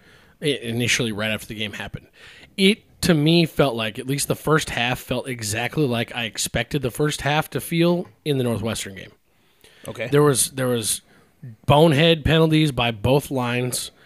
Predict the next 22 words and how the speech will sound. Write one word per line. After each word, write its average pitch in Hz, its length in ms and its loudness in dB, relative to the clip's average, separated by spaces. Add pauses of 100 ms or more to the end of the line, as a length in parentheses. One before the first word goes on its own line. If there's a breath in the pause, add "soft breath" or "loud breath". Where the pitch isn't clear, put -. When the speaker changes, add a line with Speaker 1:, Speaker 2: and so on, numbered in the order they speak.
(260 soft breath)
Speaker 1:
There 127 140 0
were 123 200 2
moments 143 520 4
that 113 260 -2 (160)
just, 120 420 -4 (120)
you 131 100 -6
know, 104 140 -6
th-, 117 340 -8
shaking 175 340 4
off 175 180 4
the 151 100 0
rust 151 320 4
of 131 180 2
an 120 140 0
off 127 300 -2
season 120 560 -4 (360 soft breath)
makes 156 320 4
sense 165 380 0
in 131 120 -2
a 110 60 -6
first 117 320 -4
game. 107 220 -8